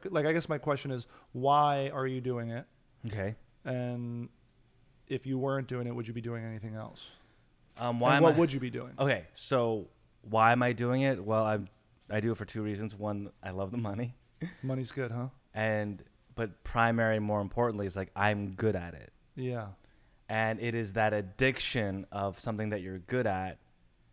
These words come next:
Speaker 2: that you're like, "Okay, how do I, uh, evolve it to a point where I'm doing exactly what I'm doing?" What do I mean by that is this. I'm really good at, like,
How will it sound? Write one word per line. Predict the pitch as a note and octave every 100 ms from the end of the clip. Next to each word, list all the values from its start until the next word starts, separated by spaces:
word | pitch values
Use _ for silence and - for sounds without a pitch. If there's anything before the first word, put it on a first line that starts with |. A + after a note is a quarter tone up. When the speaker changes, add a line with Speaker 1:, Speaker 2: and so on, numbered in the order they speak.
| _
Speaker 2:
that | G#2
you're | G#2
like, | G#2 G#2
"Okay, | A2 G#2+
how | - A2 A#2
do | B2+ A#2
I, | G#2+ G#2 G#2 G#2 G2 - - _ _ _ _ _ _ _ _
uh, | G#2 G2+ G2 -
evolve | G#2+ G2 A2+ A2+
it | G#2
to | - G#2
a |
point | - A2+ G2+
where |
I'm | G2+ G2
doing | G#2 G#2
exactly | F#2 F2 G2 F#2 F#2+
what | F#2 - F#2+
I'm | F#2+ F#2
doing?" | F#2+ F2+
What | G2+
do |
I | A#2+
mean | B2 C3+
by | A2
that | G#2 G2
is | F#2+ F2
this. | - - - - _ _ _ - _ _ - -
I'm | A#2 C#3 D#3
really | D3 C3+
good | B2+ A#2+
at, | A2 G#2+
like, | G#2